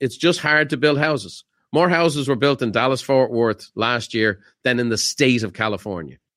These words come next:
It is very hard to build houses in the state of California because of the stupid regulations are over the top, and they've caused such a crisis of homelessness and lack of inventory that people are leaving town. So this goes on all over the country.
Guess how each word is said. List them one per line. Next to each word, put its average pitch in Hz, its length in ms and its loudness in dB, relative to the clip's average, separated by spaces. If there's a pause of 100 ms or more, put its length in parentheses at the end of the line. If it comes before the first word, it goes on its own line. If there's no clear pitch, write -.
(280)
It 151 120 2
is 139 120 0
very 151 280 2
hard 139 520 0
to 127 80 -4
build 120 380 2
houses 104 480 -2 (240)
in 131 100 0
the 123 60 0
state 127 280 0
of 117 80 -4
California 110 460 -2
because 101 300 -6
of 95 80 -14
the 95 60 -8
stupid 113 440 -6
regulations 107 760 0 (340)
are 120 260 -2
over 143 380 4
the 131 100 0
top, 120 380 -4 (380)
and 123 120 0
they've 120 180 -2
caused 120 420 -4
such 120 180 -8
a 104 60 -6
crisis 120 540 -2
of 92 100 -10
homelessness 113 760 -6 (300)
and 113 180 -4
lack 113 280 -2
of 110 140 -2
inventory 104 500 -2
that 98 120 -6
people 110 280 -6
are 101 80 -6
leaving 101 300 -6
town. 85 340 -4 (560)
So 143 440 2
this 180 260 0
goes 180 240 2
on 147 200 2
all 127 160 2
over 123 220 0
the 101 60 -4
country. 120 440 -4